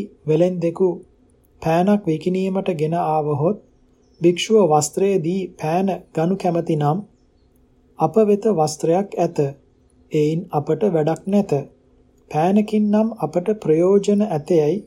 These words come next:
කිය යුතුය. ඉදින් වෙළෙන්දා වස්ත්‍රය ගෙන පෑන දුන්නේ නම් ගැනීමෙන් ඇවැත් නොවේයි. මේ ගනුදෙනුව කරන කල්හි වටිනාකම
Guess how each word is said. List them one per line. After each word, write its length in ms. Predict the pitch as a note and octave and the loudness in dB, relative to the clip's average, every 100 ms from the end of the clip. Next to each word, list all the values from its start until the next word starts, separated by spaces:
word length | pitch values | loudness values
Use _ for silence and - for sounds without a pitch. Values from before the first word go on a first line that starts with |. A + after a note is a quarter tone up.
| _ | _
කිය 240 | - G#3+ F3+ | -4 2 2
යුතුය. 320 | D3 D3 C#3+ C#3+ _ _ _ _ _ _ _ _ _ _ - | 2 -2 -2 -4 _ _ _ _ _ _ _ _ _ _ 0
ඉදින් 260 | E3+ G3 G#3 | 4 6 6
වෙළෙන්දා 520 | E3+ D#3 F3+ F3+ F3 F3 | 4 2 2 2 4 4
වස්ත්‍රය 440 | D3+ D3+ D3+ - F3+ D#3 | 4 0 0 -2 0 2
ගෙන 220 | D3+ D#3+ G#3+ - - _ _ - | 0 2 0 -2 -12 _ _ -2
පෑන 260 | E3+ G3+ A3 | 2 2 2
දුන්නේ 420 | F#3 F#3+ F#3+ F#3+ | 0 -2 -2 -2
නම් 260 | D#3 C#3+ D3+ G#3 _ _ _ _ _ _ _ - | 0 -2 -2 -6 _ _ _ _ _ _ _ -8
ගැනීමෙන් 580 | D#3+ E3+ G#3 G#3+ F#3+ G3+ G#3+ | 0 2 4 2 2 0 0
ඇවැත් 360 | E3 D3+ D#3 - | 0 0 -2 0
නොවේයි. 360 | G3 D#3 C#3 C#3 _ _ _ _ _ _ _ _ _ _ - | 2 4 2 0 _ _ _ _ _ _ _ _ _ _ 0
මේ 160 | G3 A3+ | 2 4
ගනුදෙනුව 500 | F#3 F#3+ G3+ G#3 A3 | 4 2 2 2 2
කරන 260 | G#3+ F#3 F#3 F#3+ | 0 0 0 -2
කල්හි 460 | F#3+ F3+ F#3 G3+ G#3+ G#3+ | 0 0 2 0 0 -2
වටිනාකම 640 | D3+ D3+ G3 G3+ G3+ G3+ | -2 0 0 0 0 0